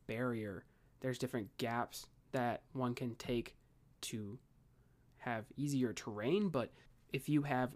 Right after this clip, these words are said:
less men like the Confederacy does, they're at a numerical disadvantage,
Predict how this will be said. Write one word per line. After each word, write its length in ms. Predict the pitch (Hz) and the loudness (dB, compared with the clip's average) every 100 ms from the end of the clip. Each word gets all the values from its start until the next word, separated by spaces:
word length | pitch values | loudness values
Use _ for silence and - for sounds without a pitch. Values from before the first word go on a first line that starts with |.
| - | -6
less 340 | 139 127 127 135 | 0 2 2 0
men 440 | 120 117 135 143 - - | 0 2 2 2 -2 -6
like 360 | 120 113 - - | -2 -2 -4 -10
the 280 | 131 113 110 - | -6 -4 -6 -6
Confederacy 540 | - - 127 113 - 104 | -6 -2 -2 -2 -4 -2
does, 320 | 120 175 202 | 2 2 4
they're 260 | 127 - | 0 0
at 140 | 117 120 | -2 -2
a 140 | 113 - 120 | -2 -4 -2
numerical 640 | 123 120 120 123 117 110 | 0 2 0 0 -4 -2
disadvantage, 800 | 135 123 123 120 113 127 190 - | 0 2 0 -2 0 2 2 0